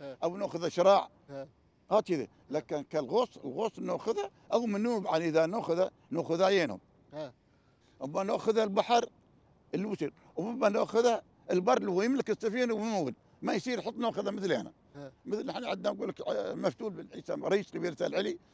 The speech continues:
Speaker 1: آه.
Speaker 2: عنده نوخ-، هو نوخذة لكن يمول، والنوخذة سل-، سلطان بن عدي، هو اللي سافر بس، بدله، والعيال وياه، لكن الشور عن سلطان بن عدي.
Speaker 1: ما شاء الله.
Speaker 2: اللي يقود السفينة.
Speaker 1: آه.
Speaker 2: بدوا الغوص، رجعوا وين؟ إلى دبي.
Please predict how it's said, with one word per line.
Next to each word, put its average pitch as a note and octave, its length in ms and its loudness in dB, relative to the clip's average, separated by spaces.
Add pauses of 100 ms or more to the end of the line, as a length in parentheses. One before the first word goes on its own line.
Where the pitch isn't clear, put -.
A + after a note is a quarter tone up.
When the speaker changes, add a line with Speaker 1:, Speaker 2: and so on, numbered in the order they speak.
Speaker 1:
آه. D3 140 -16 (220)
Speaker 2:
عنده A#3 200 -2
نوخ-، A#3 220 -4
هو G#3+ 300 -2
نوخذة A3+ 440 2 (120)
لكن A3 340 2
يمول، B3+ 400 0 (260)
والنوخذة A3 480 -2
سل-، F#3+ 480 -2
سلطان F3+ 340 2
بن D#3 160 -2
عدي، C3+ 220 -4 (300)
هو G3 100 -2
اللي F3+ 120 0
سافر A#2 340 0
بس، G#2 120 -12 (480)
بدله، D3 340 2 (300)
والعيال G#3 400 2
وياه، A#3 340 0 (240)
لكن D#3+ 360 0
الشور A#3+ 300 4
عن F3+ 100 -4
سلطان A#3+ 360 -2
بن F3 160 -6
عدي. A#2+ 160 -8 (340)
Speaker 1:
ما D#3+ 120 -14
شاء - 200 -12
الله. B2+ 220 -8
Speaker 2:
اللي C3+ 100 -4
يقود D3+ 220 -8
السفينة. A#2+ 420 -10 (200)
Speaker 1:
آه. C#3 160 -12 (720)
Speaker 2:
بدوا B3 320 -2
الغوص، C#3+ 240 -4 (580)
رجعوا A3 600 2
وين؟ A#3 200 2
إلى E3+ 280 6
دبي. D3+ 260 0